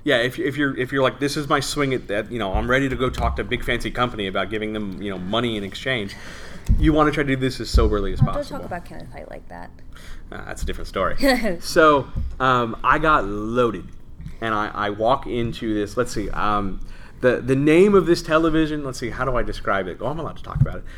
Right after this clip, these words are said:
Speaker 1: So I went to the channel that frequently shows movies about women and their lifestyle. Uh, you might know this channel as, it rhymes with wife time.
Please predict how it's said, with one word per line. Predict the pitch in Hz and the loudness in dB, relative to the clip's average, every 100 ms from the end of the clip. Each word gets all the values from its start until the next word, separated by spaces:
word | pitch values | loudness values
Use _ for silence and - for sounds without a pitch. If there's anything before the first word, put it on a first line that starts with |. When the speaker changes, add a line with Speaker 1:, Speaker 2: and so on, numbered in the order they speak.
| - | -12
Speaker 1:
So | - 147 135 | 0 2 4
I | 147 | 4
went | 180 190 | 4 2
to | 196 | 0
the | 175 | -2
channel | 175 151 139 139 | -2 -2 0 0
that | 127 | -2
frequently | - 131 127 131 127 120 | -2 -4 -2 -2 -4 -6
shows | - 123 113 110 104 | -2 0 0 -2 -4
movies | 113 117 120 123 120 - | -2 0 2 0 0 -4
about | 104 104 104 101 - - - - | -4 2 4 4 0 -10 -18 -6
women | 110 123 131 135 | 0 2 4 2
and | 117 | 2
their | 110 | 2
lifestyle. | 107 107 - - 80 71 - - - - - - - - - - - - - - - - - - | 4 2 0 -2 -2 -4 -12 -14 -16 -18 -20 -18 -18 -18 -18 -20 -20 -18 -16 -14 -14 -14 -12 -4
Uh, | |
you | 98 113 151 | -2 0 2
might | 143 | 2
know | 135 | 2
this | 131 120 | 0 0
channel | 123 117 113 | -2 0 0
as, | 95 98 95 - - - - | -2 -2 -4 -10 -16 -10 -4
it | 117 | -2
rhymes | 107 110 110 113 | 0 0 0 -2
with | 113 - | -4 -6
wife | 104 101 104 90 - | -2 2 2 0 -4
time. | 110 90 78 82 | -4 -4 -6 -12